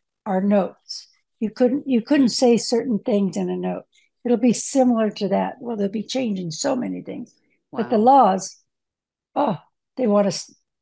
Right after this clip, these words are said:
Speaker 1: they have no business. What they're trying to do is push their values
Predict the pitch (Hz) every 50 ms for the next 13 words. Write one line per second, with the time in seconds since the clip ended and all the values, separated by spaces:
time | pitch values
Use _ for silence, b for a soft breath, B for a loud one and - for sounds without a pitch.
0 | _ _ _ _ _ _ _ _ _ _ - 254 254 262 254 226 226 254 294 330
1 | 262 - - 320 302 262 220 214 190 190 180 - - - _ _ _ _ _ _
2 | _ _ _ _ _ _ _ _ _ _ _ _ _ _ _ _ _ - 302 254
3 | 311 294 - - 330 330 320 302 247 254 285 277 226 196 - - _ _ _ _
4 | _ _ _ _ - 320 311 311 - - 269 240 233 196 185 208 214 220 226 226
5 | 220 208 214 202 180 180 190 190 - -